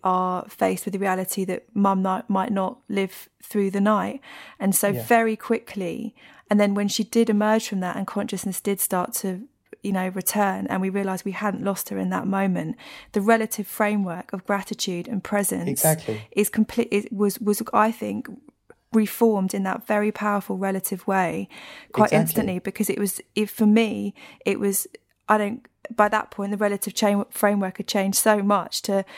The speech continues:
Speaker 1: if we just have her for one more day, that's, that's
Speaker 2: Exactly.
Speaker 1: better than the fact that we've, we thought we lost her, you know, we thought we'd lost her for, for good, you know? And so
Speaker 2: E-,
Speaker 1: I, and I,
Speaker 2: exactly.
Speaker 1: and I think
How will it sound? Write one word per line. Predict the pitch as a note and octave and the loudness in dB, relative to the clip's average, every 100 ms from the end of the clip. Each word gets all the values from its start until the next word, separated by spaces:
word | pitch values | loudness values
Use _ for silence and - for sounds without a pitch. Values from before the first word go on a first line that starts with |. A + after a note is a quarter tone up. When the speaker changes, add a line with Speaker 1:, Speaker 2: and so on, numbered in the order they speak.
| - - | -20 -8
Speaker 1:
if | - G#3+ | -6 -2
we | G#3+ | 4
just | A3+ G#3 - | 6 6 2
have | G3+ | -4
her | F#3 G3 | -2 -2
for | - G3 | -2 0
one | G3 G3 | 4 4
more | F#3+ F#3+ | 2 2
day, | G3+ F#3+ F3+ G3+ - - - | 2 2 0 -8 -10 -16 -4
that's, | - F#3 E3+ F3 | 0 2 2 4
that's | G3+ - | 4 4
Speaker 2:
Exactly. | - | 0
Speaker 1:
better | G#3+ G3 | 0 0
than | G3 G3 | -2 -2
the | |
fact | G3 F#3+ - | -2 -4 -4
that | - | -4
we've, | G3+ G3 - - | -2 -2 -4 -4
we | G3+ | -2
thought | F#3+ G#3 F#3+ | 0 0 2
we | G3 | 2
lost | G3 F#3+ - | 2 0 -2
her, | G3 F#3+ F#3+ - - - - _ _ _ - | 0 2 0 -8 -20 -20 -20 _ _ _ -2
you | G#3 | 2
know, | G3 | 4
we | F#3 | 2
thought | G3 G#3 | 2 2
we'd | G3 G3 | 2 0
lost | G3 - | 0 -2
her | G3 | -4
for, | - G3+ | -4 -6
for | - - - G#3+ | -8 -18 -4 -2
good, | G3 A#3 A#3 - - - | 6 6 4 -4 -14 -8
you | G#3 G#3 | 0 2
know? | |
And | F#3+ F#3+ G#3 G#3+ | 2 0 0 2
so | A3+ | 4
Speaker 2:
E-, | |
Speaker 1:
I, | G#3+ | 2
and | - | 4
I, | A3 A3+ A#3 | 2 4 4
Speaker 2:
exactly. | A#3 A#3 | 2 0
Speaker 1:
and | A#3 | 2
I | A#3 | 0
think | A#3 C4 A#3+ | 0 -2 -2